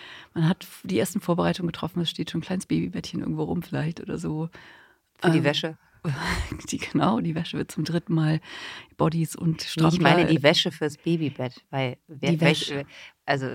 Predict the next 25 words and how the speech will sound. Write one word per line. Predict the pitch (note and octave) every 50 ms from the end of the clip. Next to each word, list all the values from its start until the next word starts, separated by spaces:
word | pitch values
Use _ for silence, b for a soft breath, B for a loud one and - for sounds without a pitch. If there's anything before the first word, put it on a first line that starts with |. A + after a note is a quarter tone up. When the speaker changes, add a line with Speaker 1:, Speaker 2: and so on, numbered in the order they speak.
| - -
Speaker 2:
welches | - C#3 C#3+ C#3+ D3+ C#3+ -
Baby | - D3+ C#3+ D3 D3 C#3 C3 E3+
schläft | - - D3 D#3 D#3 -
dann | D3 C#3 C3
in | - C#3+ D3 C3+
dem | C3 C3 C3
Baby? | B2+ D3+ D3+ - - - B B B B B B
Speaker 1:
Ja, | D#3+ E3 E3+ E3
Speaker 2:
Aber | D3 C3+ C3
weißt | D3 D#3 -
du, | F#3
so, | E3+ F3
Speaker 1:
kein, | F3 F3 F3+ F3+ F#3 G3+
Speaker 2:
das | E3+ - -
Speaker 1:
kein | - F#3+ F3+ D#3+ E3 E3+ E3+ E3+
Baby | F3+ F3+ F3 E3+ F3+ F3
schläft | - - - F3 - -
im | F3+ F3
Babybett, | E3+ G3+ G#3 A#3+ A#3 G#3+ A#3 G3
dazu | G#3 F#3 - - G3
kommen | - - F#3+ F#3 F#3+ F3+
wir | E3+ E3
Speaker 2:
<laughs> | C#3+ - -
Speaker 1:
auch | E3+ F#3+ G#3+ C4+ -
noch. | C4 C#4 C#4+ C#4+ -